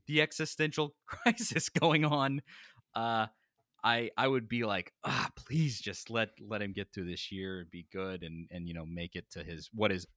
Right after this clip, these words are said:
very obviously going to be a successful y-, uh, career in the N F L if it happens." Um, and so we'll,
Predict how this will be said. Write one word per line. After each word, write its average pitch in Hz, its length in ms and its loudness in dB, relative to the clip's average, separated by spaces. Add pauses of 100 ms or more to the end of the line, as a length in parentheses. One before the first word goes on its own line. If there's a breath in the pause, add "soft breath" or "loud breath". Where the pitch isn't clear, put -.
(320)
very 104 340 4
obviously 90 440 -2
going 85 260 -6
to 80 80 -10
be 80 300 -8 (340 soft breath)
a 87 80 -6
successful - 600 -6
y-, 78 420 -12
uh, 80 200 -4 (100)
career 90 320 -4
in 82 80 -4
the 85 120 -6
N 82 60 -4
F 78 200 -8
L 78 320 -8 (380)
if 92 180 -8
it 76 60 -4
happens." 87 500 0 (400)
Um, 87 400 0 (580)
and 85 160 -8
so 85 280 -4
we'll, 92 380 -6